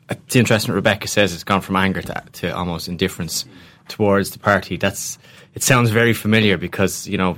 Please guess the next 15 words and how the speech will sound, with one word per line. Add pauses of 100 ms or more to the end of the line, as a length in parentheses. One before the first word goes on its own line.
(120)
Labour
Party
often
says,
"Look
what
happened
to
Fianna
Fáil
in
the
last
electoral
cycle."